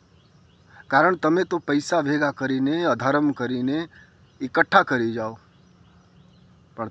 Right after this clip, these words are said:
તમારો બાળકો ભવિષ્યમાં યુઝ કરી શકે? કોઈ ગેરંટી નથી. પણ પુણ્યનું પોટલું ભેગા કરો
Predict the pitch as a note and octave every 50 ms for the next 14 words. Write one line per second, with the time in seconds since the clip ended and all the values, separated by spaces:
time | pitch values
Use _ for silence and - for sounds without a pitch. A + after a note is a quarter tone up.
0 | - A#2 A2 A#2 A#2 A#2+ A#2 A2+ G#2+ A2 A2 A#2 A#2+ A#2 - C#3+ C3 A2 G#2+ A2+
1 | C3+ C#3 - - C#3+ B2+ C3 A#2 - - A#2+ B2+ C3+ B2+ - - A#2+ C3 C#3+ C#3+
2 | - - D#3 D3+ - D#3 C#3+ - _ _ - - - - - - - - - -
3 | - - - - _ _ - - - - - - - - - - _ - - -
4 | _ _ - - F3 F#3+ G3 F3 A#2+ B2+ C3+ D3 D3+ F#3+ G#3 G#3 G3 F#3+ D#3+ B2
5 | G#2+ - - B2 A#2 - - - - - - - _ _ _ _ _ _ - -
6 | - - - - _ _ - - - - - - _ _ _ - - - - _
7 | _ _ - - _ _ - _ - - - _ - - _ - - - - -
8 | - - F#3 F#3+ E3 - - - D#3 F#3 G3 G3+ G3+ G3+ G3+ F3+ - - D3+ D#3
9 | D3 - E3+ G3 G#3 G3 E3+ D3+ C#3+ C3 C3 B2+ A2+ - A#2 A#2 A#2+ C3